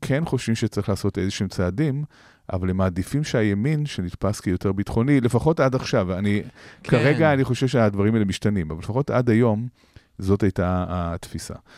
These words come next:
Speaker 1: אבל אני רוצה לחזור לעניין הזה של היפרדות, ושל
Speaker 2: אוקיי,
Speaker 1: עוד דברים
Speaker 2: לך על
Speaker 1: שאנחנו
Speaker 2: זה.
Speaker 1: מוצאים בסקר.
Speaker 2: לך על זה.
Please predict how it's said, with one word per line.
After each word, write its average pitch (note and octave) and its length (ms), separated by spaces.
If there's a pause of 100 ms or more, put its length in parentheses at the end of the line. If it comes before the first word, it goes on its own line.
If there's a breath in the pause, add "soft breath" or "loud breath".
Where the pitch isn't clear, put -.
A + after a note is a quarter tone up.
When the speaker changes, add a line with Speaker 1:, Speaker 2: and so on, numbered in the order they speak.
(220 loud breath)
Speaker 1:
אבל G2+ 100
אני A2+ 100
רוצה F#3 180
לחזור C3+ 380
לעניין G#2 560
הזה A2+ 80
של G#2+ 140
היפרדות, G2+ 560
ושל A2+ 60
Speaker 2:
אוקיי, C#3+ 240
Speaker 1:
עוד A#2 120
דברים A2+ 220
Speaker 2:
לך G#2+ 40
על - 40
Speaker 1:
שאנחנו G#2+ 140
Speaker 2:
זה. C3 80
Speaker 1:
מוצאים G2 320
בסקר. E2 560
Speaker 2:
לך A2 100
על A2 80
זה. B2 100